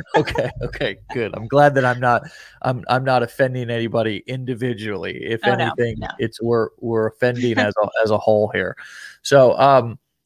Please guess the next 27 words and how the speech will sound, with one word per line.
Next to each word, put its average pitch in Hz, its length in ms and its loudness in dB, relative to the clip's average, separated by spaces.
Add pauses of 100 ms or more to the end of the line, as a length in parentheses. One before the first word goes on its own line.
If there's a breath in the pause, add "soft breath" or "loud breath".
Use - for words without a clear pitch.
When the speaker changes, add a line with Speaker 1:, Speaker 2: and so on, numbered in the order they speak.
(120)
Speaker 1:
so 147 260 4
anyways, 143 500 0
I 175 200 4
get 160 240 0
this 131 180 -2
image 123 440 -8
that 117 180 -8
just 117 340 -10
Midwest, 127 1160 -2
you 123 160 -4
know, 113 400 2
it's 123 220 -6
kind 147 320 -2
of 123 200 0
a 117 80 2
brick 135 420 2
and 135 180 2
mortar, 120 720 2
small 151 600 4
town, 117 640 0
belly 147 340 4
to 131 80 0
belly, 117 560 0 (500 loud breath)
digital 151 500 4
technology, 127 1300 0
marketing 143 640 2
online 120 800 0